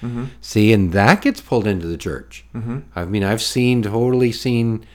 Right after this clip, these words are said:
Speaker 2: church governance that has a balance where the pastor isn't on, you know, the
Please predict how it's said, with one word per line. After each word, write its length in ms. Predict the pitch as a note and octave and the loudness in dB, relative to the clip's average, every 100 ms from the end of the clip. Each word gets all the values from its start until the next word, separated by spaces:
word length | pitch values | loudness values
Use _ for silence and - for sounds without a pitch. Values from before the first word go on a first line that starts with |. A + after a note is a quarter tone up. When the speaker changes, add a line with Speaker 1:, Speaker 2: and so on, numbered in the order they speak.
| - - - | -20 -20 -4
Speaker 2:
church 240 | A#2+ G#2+ | -2 0
governance 680 | G#2 A2+ A#2+ A2 G#2 - - - - | 4 4 4 2 0 -4 -14 -14 -8
that 400 | G#2 A2 G#2 - | 2 4 4 0
has 300 | A2 G#2+ G#2+ | 0 0 0
a 40 | |
balance 400 | F#2+ G2 G#2 G#2+ | -2 -2 -2 -4
where 120 | G#2+ G#2+ | -4 -6
the 80 | |
pastor 500 | G2+ F#2+ G#2 - A2 A2 | -4 -2 -2 -4 -4 -2
isn't 340 | A2 A2+ A#2 - - - - | -2 -4 -6 -12 -20 -20 -10
on, 440 | G2+ G#2+ A#2 A2+ G#2 - - - | -2 0 0 -2 -6 -18 -20 -10
you 140 | A2+ G#2+ | -4 -2
know, 80 | G#2 | 0
the 300 | G#2+ G#2 | 2 0